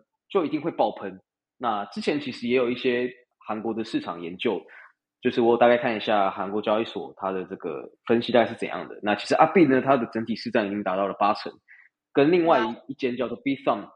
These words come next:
Speaker 1: 的这个市占是差非常多的，也就是说大家会开始去预期呃，比如说，哦，有上币啊，有上 OK，但还没上阿币的有谁？或者是
Speaker 2: 嗯。
Speaker 1: 阿币，阿币上面的币，它现在是，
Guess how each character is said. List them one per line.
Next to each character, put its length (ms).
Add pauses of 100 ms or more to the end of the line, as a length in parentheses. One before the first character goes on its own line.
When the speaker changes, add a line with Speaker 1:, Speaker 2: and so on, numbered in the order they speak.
Speaker 1:
的 80
这 120
个 80
市 160
占 160
是 60
差 160
非 160
常 200
多 200
的， 60
也 60
就 100
是 60
说 140
大 120
家 160
会 80
开 160
始 140
去 100
预 180
期 380 (460)
呃， 320 (160)
比 80
如 80
说， 120
哦， 180
有 100
上 220
币 160
啊， 80
有 80
上 160
OK， 340
但 120
还 100
没 100
上 180
阿 120
币 160
的 120 (240)
有 120
谁？ 420 (340)
或 120
者 100
是 320
Speaker 2:
嗯。 40 (440)
Speaker 1:
阿 120 (100)
币， 340
阿 100
币 120
上 140
面 100
的 60
币， 400 (220)
它 340
现 160
在 100
是， 560